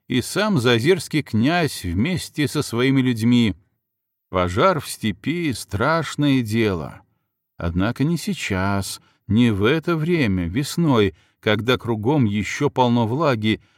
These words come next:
а пересыхающие летом реки могучи и широки. Снова сдавила грудь. Перелом есть, похоже, а может, и просто обширный ушиб. Некогда сейчас поглядеть, проверить.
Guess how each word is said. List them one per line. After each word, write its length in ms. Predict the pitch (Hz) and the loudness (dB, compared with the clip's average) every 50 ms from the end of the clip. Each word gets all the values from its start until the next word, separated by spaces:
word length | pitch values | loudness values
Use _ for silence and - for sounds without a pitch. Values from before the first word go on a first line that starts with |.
| _ _ - | _ _ -4
а 140 | - 117 107 | -2 -2 0
пересыхающие 1000 | - 120 117 113 - - 127 113 - - 143 143 135 117 104 - - - 113 117 | 0 0 0 0 -2 -2 -4 -4 -2 0 0 2 2 0 -2 -2 -4 -4 0 0
летом 320 | 131 120 - 113 104 101 | 0 0 2 0 0 0
реки 420 | 104 156 180 143 - 139 127 101 _ _ _ _ _ | 0 0 -2 -2 0 0 0 0 _ _ _ _ _
могучи 680 | - 117 123 123 113 95 98 123 147 143 - - - 123 | 0 2 4 4 2 0 -2 -2 -2 -2 -2 -2 -4 -6
и 180 | - - - 117 | -6 -4 -6 -6
широки. 600 | - - 113 107 110 107 - - - 67 - _ _ _ _ _ _ _ _ _ _ _ _ _ _ _ _ _ | -4 -4 -4 -4 -4 -6 -8 -14 -16 -16 -18 _ _ _ _ _ _ _ _ _ _ _ _ _ _ _ _ _
Снова 760 | - - - - 92 90 95 131 165 190 190 180 170 185 180 135 | -16 -14 -6 -2 0 2 2 2 2 0 0 0 0 0 -2 -2
сдавила 540 | 90 101 120 113 107 110 123 123 113 110 | -2 0 0 2 2 2 2 2 2 0
грудь. 580 | 92 82 92 87 82 73 76 - - - - _ _ _ _ _ _ _ _ _ | -2 -2 -4 -6 -6 -6 -10 -14 -16 -16 -16 _ _ _ _ _ _ _ _ _
Перелом 500 | - 135 131 135 139 143 156 175 175 160 | -6 -4 -2 -2 -2 0 0 0 2 2
есть, 560 | 143 113 101 117 135 139 127 107 - - - - | 2 0 0 0 0 0 0 -2 -2 -6 -8 -6
похоже, 680 | 104 98 - - - 98 92 90 87 90 85 78 78 - _ - - - - | -6 -6 -6 -4 -2 -2 -2 0 0 0 -2 -2 -4 -8 _ -20 -20 -18 -8
а 120 | - - - | -6 -4 -4
может, 420 | 196 208 190 156 143 139 127 - | -2 -2 -2 0 -2 -2 -2 -4
и 40 | 92 | -8
просто 520 | - - - 160 151 - - - - - | -10 -6 -6 -4 -4 -6 -6 -4 -4 -4
обширный 640 | - - 101 - - - - 135 135 113 110 113 110 | -2 -2 -6 -6 -6 -4 -2 0 0 2 2 0 0
ушиб. 400 | 101 - - - 104 98 90 - - _ _ _ _ _ _ _ _ _ _ _ _ _ _ _ _ _ - | -2 -4 -4 -4 -4 -4 -4 -6 -14 _ _ _ _ _ _ _ _ _ _ _ _ _ _ _ _ _ -6
Некогда 520 | - - 277 165 - - 127 117 113 110 | -4 -2 -2 -4 -4 -4 -4 -2 -2 -2
сейчас 480 | 98 - - 90 - - 123 117 - - | -4 -4 -6 -8 -2 0 -2 -2 -2 -2
поглядеть, 760 | - 113 92 92 95 98 92 85 85 107 120 113 95 - - | -6 -4 -4 -2 -2 -2 -2 0 0 2 2 2 0 -4 -4
проверить. 760 | 92 101 92 92 98 104 104 95 92 85 - - - - | -4 -2 -2 0 0 0 0 0 -2 -4 -6 -8 -18 -18